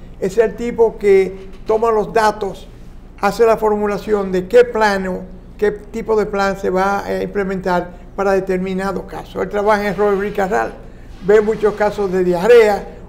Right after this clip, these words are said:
Hoy viene a hablarnos de tuberculosis porque obviamente ha habido una, un recrudecer de tuberculosis en el mundo.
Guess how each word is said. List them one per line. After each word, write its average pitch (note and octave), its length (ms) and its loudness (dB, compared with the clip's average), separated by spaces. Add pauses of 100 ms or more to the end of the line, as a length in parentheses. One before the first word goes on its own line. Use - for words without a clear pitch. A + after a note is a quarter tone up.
(100)
Hoy A#3 160 8
viene B3 240 2
a A#3+ 40 4
hablarnos A3+ 360 2
de A3+ 80 0
tuberculosis A3+ 640 2
porque G#3 280 -4
obviamente G#3 800 -2 (380)
ha F#3+ 100 0
habido G#3 360 2
una, G3 760 -2
un F#3+ 160 -6
recrudecer G3 720 -2
de F#3 120 -4
tuberculosis F#3+ 680 -4 (400)
en A#3+ 200 6
el A#3+ 140 6
mundo. A#3+ 580 2